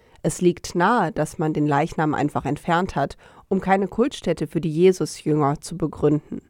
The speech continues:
Zumindest vermutet dies Maria von Magdala im Johannesevangelium, dem einzigen Evangelium, in dem sie allein, ohne Begleitung anderer Frauen,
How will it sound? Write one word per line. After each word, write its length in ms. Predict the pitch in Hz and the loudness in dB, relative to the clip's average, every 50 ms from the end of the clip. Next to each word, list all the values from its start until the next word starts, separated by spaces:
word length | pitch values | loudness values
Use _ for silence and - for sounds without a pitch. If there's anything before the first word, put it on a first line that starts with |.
| _ _ _ _ _ _ _ _ _ _ _ _ | _ _ _ _ _ _ _ _ _ _ _ _
Zumindest 640 | - - 208 196 196 202 208 214 233 269 - - - | -4 2 4 6 8 8 8 6 4 2 0 -4 -4
vermutet 520 | - 190 180 185 196 202 - 202 185 185 | -2 0 2 4 2 2 2 0 -2 0
dies 220 | - 180 180 - - | -2 -4 -4 -2 0
Maria 360 | 190 180 170 180 185 175 170 | 0 2 2 2 2 2 2
von 200 | - - 180 180 | 0 0 2 2
Magdala 460 | 185 - - - 165 147 143 139 - | 2 0 0 -2 -2 0 0 0 0
im 80 | 120 156 | 0 0
Johannesevangelium, 1200 | - 156 147 160 185 185 160 - - - - - 147 147 143 - 151 143 139 147 143 135 139 139 - _ _ _ _ _ - - | 0 0 0 0 0 0 -2 -2 -4 -6 -6 -4 -4 -4 -2 -2 -2 -2 0 0 0 0 -2 -4 -8 _ _ _ _ _ -4 -2
dem 120 | 190 180 - | -2 -2 0
einzigen 480 | - 202 233 285 - - - 208 - 165 | 0 2 2 2 0 -2 -6 -4 -4 -2
Evangelium, 880 | - - 147 - 160 156 147 - 151 151 147 151 151 156 156 160 156 - - - _ - - _ | -2 -4 -2 -2 0 0 0 2 0 0 0 2 2 2 2 2 0 -2 -6 -14 _ -20 -4 _
in 140 | 185 185 175 | 0 2 4
dem 200 | 190 190 185 175 | 4 4 4 2
sie 180 | 170 - 190 - | 2 0 0 0
allein, 560 | - 180 202 208 208 208 170 147 139 - - _ _ - | 2 2 2 4 4 4 2 2 0 -2 -6 _ _ 2
ohne 220 | 254 294 277 220 | 4 4 6 4
Begleitung 540 | - - 120 - 147 135 120 - - - 135 | 2 0 -2 0 0 2 2 0 -2 -4 -4
anderer 400 | - - 147 147 143 - 147 127 | -2 0 0 0 0 -2 -2 -4
Frauen, 480 | - - - - 143 147 147 151 151 | -4 -6 -2 0 0 2 2 0 -2